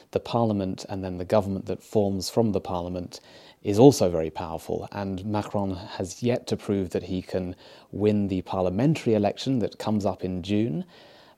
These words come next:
Even so, there are many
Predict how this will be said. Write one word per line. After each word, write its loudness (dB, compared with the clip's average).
Even 4
so, 0
there 2
are 4
many 4